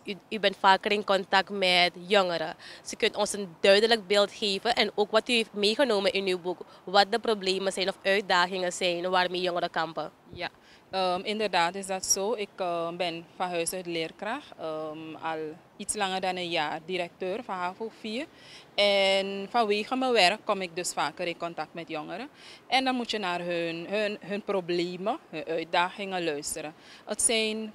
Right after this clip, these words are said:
Speaker 2: problemen van verschillende aard. Ehm, ehm, je komt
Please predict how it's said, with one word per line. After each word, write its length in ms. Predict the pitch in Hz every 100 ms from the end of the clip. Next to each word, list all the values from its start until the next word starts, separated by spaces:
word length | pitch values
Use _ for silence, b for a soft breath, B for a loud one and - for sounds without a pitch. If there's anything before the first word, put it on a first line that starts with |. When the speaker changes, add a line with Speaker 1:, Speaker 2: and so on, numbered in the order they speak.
| -
Speaker 2:
problemen 460 | 247 226 190 208
van 160 | 208 208
verschillende 680 | 220 - - 165 160 160 151
aard. 320 | 143 147 -
Ehm, 480 | 160 156 156 156 156 165 165 - B B B - -
ehm, 360 | 175 165 160 160 165
je 120 | 180
komt 300 | 180 190 180